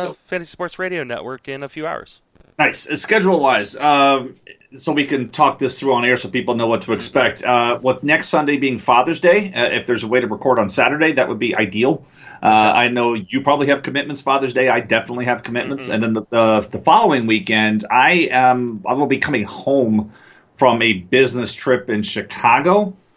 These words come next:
Speaker 1: that, on that Sunday morning, so normal time's not gonna work for me. Um, so if there's a way to do it later in the day, cool beans. If not, I won't be able to record on the twenty-fourth.
Speaker 2: I know I won't be able to record on Saturday next week,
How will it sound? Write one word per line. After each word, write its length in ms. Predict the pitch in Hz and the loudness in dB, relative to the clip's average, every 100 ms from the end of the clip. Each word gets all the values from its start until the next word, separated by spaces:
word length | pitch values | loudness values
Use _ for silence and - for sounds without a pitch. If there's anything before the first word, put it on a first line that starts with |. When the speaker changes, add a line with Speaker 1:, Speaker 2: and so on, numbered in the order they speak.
| _ - | _ 0
Speaker 1:
that, 140 | 135 | 0
on 140 | 135 131 | 2 0
that 180 | 135 | -2
Sunday 520 | - - 147 156 160 156 | -2 -2 -2 2 2 2
morning, 520 | 131 147 156 165 160 | 0 0 0 0 -2
so 520 | - 151 139 131 120 | -2 0 4 4 2
normal 380 | 117 131 151 147 | 0 0 2 -2
time's 360 | - 147 151 135 | 2 2 2 2
not 160 | 127 | 0
gonna 120 | 123 113 | 0 0
work 240 | 107 92 | -2 -2
for 120 | - | -4
me. 260 | 87 - 95 - - - | -6 -6 -14 -18 -20 -8
Um, 520 | - 101 98 95 90 90 - - _ _ - _ _ | 0 2 2 2 -2 -6 -14 -20 _ _ -20 _ _
so 420 | - 131 113 110 104 92 | -2 2 4 2 -2 -2
if 200 | 107 - | -2 0
there's 200 | 110 104 | -2 0
a 40 | |
way 140 | 113 | 0
to 60 | 98 | 0
do 120 | 104 | 0
it 60 | 104 | 2
later 260 | 160 180 175 | 4 4 4
in 80 | |
the 80 | 165 | 2
day, 440 | 156 160 156 151 - _ | 2 4 4 2 -4 _
cool 200 | 156 135 | -4 0
beans. 420 | 135 135 131 - | 0 0 -4 -4
If 240 | - 104 | -4 -4
not, 340 | 120 120 117 - | 2 4 2 2
I 140 | 107 | 0
won't 260 | 104 104 107 | 2 -2 -4
be 100 | 107 | -4
able 160 | 98 98 | -2 -4
to 60 | |
record 360 | 92 92 98 92 | -8 -6 -2 -2
on 80 | 92 | 0
the 100 | 90 | -2
twenty-fourth. 540 | - 90 - - - _ - - - | -4 -6 -6 -14 -16 _ -20 -18 -10
Speaker 2:
I 100 | 151 | -6
know 180 | 175 180 | -2 0
I 160 | 170 170 | 2 0
won't 200 | 175 160 | 0 -2
be 60 | |
able 160 | 175 151 | -4 -4
to 60 | 147 | -8
record 580 | 143 - 156 156 160 151 | -10 -10 -6 -2 0 2
on 180 | 143 135 | 0 -4
Saturday 640 | - 147 123 139 139 139 | -8 -4 -2 -2 -2 -4
next 400 | 139 135 - - | -4 -8 -10 -14
week, 540 | 135 131 147 147 143 | -16 -10 -8 -6 -8